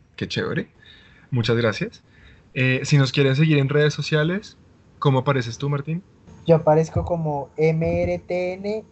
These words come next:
Speaker 2: Euse en Instagram, me pueden seguir ahí.
Speaker 1: Y ya.
Speaker 2: Y ya. <laughs>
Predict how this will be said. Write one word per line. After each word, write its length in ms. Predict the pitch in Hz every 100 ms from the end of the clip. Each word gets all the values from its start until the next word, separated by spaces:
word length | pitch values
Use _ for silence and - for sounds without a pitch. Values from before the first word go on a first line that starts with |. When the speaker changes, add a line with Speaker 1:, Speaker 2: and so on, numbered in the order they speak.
| _
Speaker 2:
Euse 520 | 160 175 202 - 240 - _ _ _ - - _
en 120 | 147 143
Instagram, 520 | 165 - 196 202 214
me 80 | 160
pueden 220 | 143 135
seguir 240 | 151 135
ahí. 260 | 131 165 220 - - - - - _
Speaker 1:
Y 120 | 151 120
ya. 180 | 87 - - _ _ _
Speaker 2:
Y 100 | 156
ya. 240 | 147 120 - - -
<laughs> 240 | 208 160